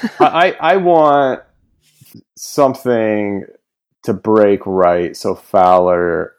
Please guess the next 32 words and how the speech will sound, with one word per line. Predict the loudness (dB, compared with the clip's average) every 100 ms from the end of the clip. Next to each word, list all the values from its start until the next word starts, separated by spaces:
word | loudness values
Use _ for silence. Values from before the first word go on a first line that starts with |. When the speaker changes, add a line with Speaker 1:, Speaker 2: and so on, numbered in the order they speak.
| _ _ _ _ _ _ 0
Speaker 2:
Fowler's | 2 2 -2 -8
career | -8 -2 2 4 4
in | 0
Saint | -4 -6 -4
Louis, | -2 0 0 -2 -4
whenever | -2 0 0
that | 0 -2
comes | -6 -6
to | -6
an | -4
end, | -4 -2 -2
I'm | -4
assuming | -6 -6 -6 -6
it'll | -8
come | -8 -6
to | -6
an | -4
end | -4 -4
after | -4 -4 -10
the, | -8 -8 -8 -10 _ _ _ _ _ _ _ -6
after | -4 -4 -6
the, | -4 -4 -2
uh, | 0 0 -2 -8 _ -20 _ _
contract | -4 -2 0 -2
is | -4 -2
up | 0 -2
and | -4
not | -6 -6
before, | -8 -8 -6 -6
not | -4 -4
after. | -2 -2 -4 -8 -6 -8 -10
Um, | -10 -10 -12